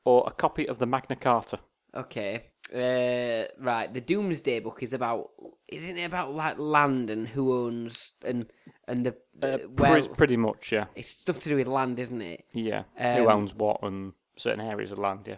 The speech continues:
Speaker 2: Yeah, and I'm not a hundred percent sure what the Magna Carta is. You have to remind me.
Speaker 1: Um,
Speaker 2: I've heard of it,
Speaker 1: the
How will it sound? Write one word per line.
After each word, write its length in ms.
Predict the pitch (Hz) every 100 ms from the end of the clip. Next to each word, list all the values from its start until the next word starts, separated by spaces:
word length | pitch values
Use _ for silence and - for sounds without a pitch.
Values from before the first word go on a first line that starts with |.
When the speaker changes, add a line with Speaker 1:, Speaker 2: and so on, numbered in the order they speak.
| -
Speaker 2:
Yeah, 420 | 135 127 120 110 117 131 -
and 380 | 131 131 127 120 -
I'm 240 | 127 127
not 180 | 151 139
a 20 |
hundred 220 | 135 147 135
percent 300 | 131 143 113
sure 240 | - 127
what 260 | 123 123 - 101
the 100 | 123
Magna 420 | 120 123 123 123
Carta 520 | 117 135 120 120 - 95
is. 360 | 95 - - _ -
You 40 |
have 100 | 120
to 100 | 131
remind 360 | 120 113 113 110
me. 140 | 117 - - -
Speaker 1:
Um, 520 | 139 147 151 151 147
Speaker 2:
I've 60 | -
heard 220 | 156 139
of 80 | 101
it, 80 | 107
Speaker 1:
the 120 | 147